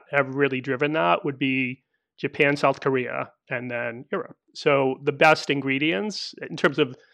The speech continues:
you know, the ingredients being independently studied using typically a range of objective measures are from those regions for that category. For something like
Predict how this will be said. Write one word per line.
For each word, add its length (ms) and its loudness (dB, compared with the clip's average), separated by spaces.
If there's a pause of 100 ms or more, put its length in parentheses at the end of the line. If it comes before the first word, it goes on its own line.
(360)
you 100 -4
know, 100 -14 (400)
the 440 -2 (140)
ingredients 400 -4
being 220 -6
independently 800 -4
studied 400 2
using 440 2
typically 540 -4 (100)
a 160 -8
range 280 -6
of 100 -8
objective 480 -8 (220)
measures 560 -4 (640)
are 180 8
from 180 0
those 300 -6
regions 360 -10
for 200 -6
that 240 -2 (180)
category. 720 -6 (500)
For 680 4
something 500 0
like 640 -4